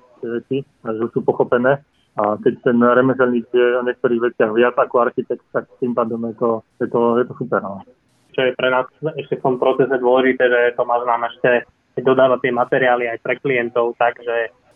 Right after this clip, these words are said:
Speaker 2: všetci klienti vedia, že pomaly do poslednej šrouby, že čo si kupujú. Proste je to premyslený produkt od,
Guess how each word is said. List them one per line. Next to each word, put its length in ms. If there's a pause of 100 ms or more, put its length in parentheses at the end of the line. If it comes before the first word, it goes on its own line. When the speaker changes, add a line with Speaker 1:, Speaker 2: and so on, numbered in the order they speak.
(100)
Speaker 2:
všetci 240
klienti 600 (280)
vedia, 480
že 160
pomaly 560 (560)
do 160
poslednej 560
šrouby, 400
že 160
čo 160
si 160
kupujú. 480 (880)
Proste 320
je 20
to 140
premyslený 560
produkt 400
od, 160